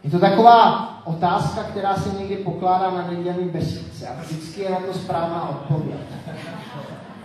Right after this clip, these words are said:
Je to pán Ježíš. Aspoň to takhle,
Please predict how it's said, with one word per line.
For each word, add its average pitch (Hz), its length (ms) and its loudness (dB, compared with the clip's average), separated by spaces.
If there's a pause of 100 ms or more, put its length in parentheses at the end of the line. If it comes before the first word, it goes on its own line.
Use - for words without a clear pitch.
(1600)
Je 202 120 -4
to 233 100 0
pán 226 280 6 (140)
Ježíš. - 600 -6 (1200)
Aspoň 302 280 -6
to 311 140 -6
takhle, 254 400 -4